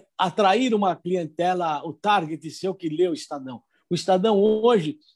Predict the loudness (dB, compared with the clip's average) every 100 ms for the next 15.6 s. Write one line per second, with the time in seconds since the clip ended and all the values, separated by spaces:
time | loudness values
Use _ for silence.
0 | -4 -2 2 4 2 2 0 0 -2 -2
1 | -4 -6 -6 -4 -4 -4 -6 -8 -6 -4
2 | -4 -4 -4 -6 -8 -6 -4 -2 -2 -2
3 | -2 -2 -4 -2 0 0 -4 -18 -20 _
4 | _ _ _ -2 0 0 -2 0 0 0
5 | _ _ -2 2 2 2 -2 -6 -12 _
6 | -6 -4 0 0 0 -4 -6 -6 -8 -8
7 | -6 -6 -4 0 0 0 -8 _ _ -12
8 | -4 0 0 0 -4 -4 -6 -4 -4 -2
9 | -4 -4 -6 -4 -4 -6 -8 -6 -4 -4
10 | -6 -12 -14 -16 _ _ _ -4 0 0
11 | 0 0 2 0 0 -6 -6 -4 -6 -6
12 | 0 2 2 -2 -8 -8 _ _ 4 6
13 | 2 0 -2 2 2 2 -4 -2 -2 -2
14 | -4 -10 -10 -2 2 2 0 -2 -6 -8
15 | -8 -4 -4 -4 -8